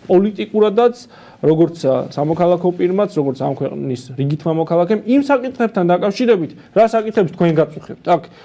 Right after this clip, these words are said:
ა, საერთოდ არის საუბარი იმაზე, რომ აი კონსერვატიულ მოძრაობას უჭერთ თუ არა მხარს.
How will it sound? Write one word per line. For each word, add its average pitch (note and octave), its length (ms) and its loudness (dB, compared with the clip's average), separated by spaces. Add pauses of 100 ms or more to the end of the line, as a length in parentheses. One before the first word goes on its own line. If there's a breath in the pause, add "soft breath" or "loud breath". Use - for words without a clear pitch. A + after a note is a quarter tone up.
(180 loud breath)
ა, B2 120 -6
საერთოდ F3 340 2
არის C3 160 0
საუბარი C3 320 2
იმაზე, C#3 240 0
რომ F#3 100 6
აი D3+ 100 0
კონსერვატიულ F3+ 640 2
მოძრაობას D#3+ 480 2
უჭერთ D3 380 -2
თუ - 140 -4
არა D3 200 2
მხარს. C3 340 -8